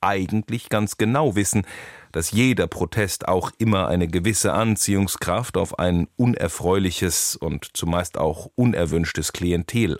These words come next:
ausübt. Den Fokus aber massiv auf diese Minderheit der Trittbrettfahrer zu lenken, nimmt dem eigentlichen Protest seine Legitimität. Und das verhärtet die Fronten unnötig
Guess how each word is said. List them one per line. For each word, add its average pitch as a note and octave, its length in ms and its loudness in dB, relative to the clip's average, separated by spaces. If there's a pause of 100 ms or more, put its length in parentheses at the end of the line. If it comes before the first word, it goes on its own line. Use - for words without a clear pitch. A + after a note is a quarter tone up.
ausübt. - 580 -6 (800)
Den G2+ 160 2
Fokus - 500 0
aber F#2+ 240 2
massiv F#2 640 0
auf - 220 0
diese E2 300 0
Minderheit F2+ 600 2
der D2 120 -2
Trittbrettfahrer F2 880 -2
zu - 160 -2
lenken, G2+ 400 0 (320)
nimmt E3+ 260 2 (120)
dem C#3 180 0 (100)
eigentlichen A#2+ 680 0
Protest A2+ 600 -2
seine A2 260 2
Legitimität. A#2+ 1080 0 (460)
Und A2+ 180 2
das A#2 360 0
verhärtet A2+ 800 -4
die A2+ 80 -2
Fronten G#2 720 0
unnötig F2 720 0